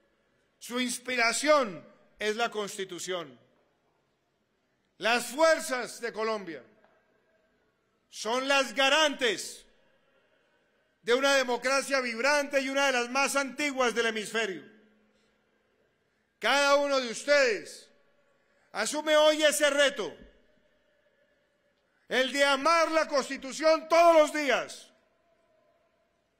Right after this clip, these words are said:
el de amar el tricolor nacional todos los días, el de extender el saludo de patria, honor y lealtad, porque la patria está por encima de todo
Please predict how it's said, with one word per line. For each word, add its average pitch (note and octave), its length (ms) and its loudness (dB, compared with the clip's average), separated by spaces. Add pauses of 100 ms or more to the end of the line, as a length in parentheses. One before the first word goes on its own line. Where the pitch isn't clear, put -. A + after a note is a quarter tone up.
(400)
el C4+ 240 2
de C#4+ 120 0
amar E4 480 2
el D#4 140 2
tricolor D4 480 2
nacional C#4 520 0
todos C#4+ 220 4
los A#3 180 0
días, G#3 500 -6 (1900)
el G#3+ 180 -4
de A#3+ 80 2
extender A#3+ 560 0
el C#4 120 0
saludo A#3+ 720 -2 (880)
de G3 180 -6
patria, C4+ 640 0
honor C4+ 400 2
y C4+ 80 -4
lealtad, A#3 640 2 (1300)
porque F#3+ 300 -6
la A3 200 0
patria C#4 480 0
está C4+ 280 -2
por C4+ 180 2
encima C4 580 0
de B3 100 2
todo A#3+ 600 0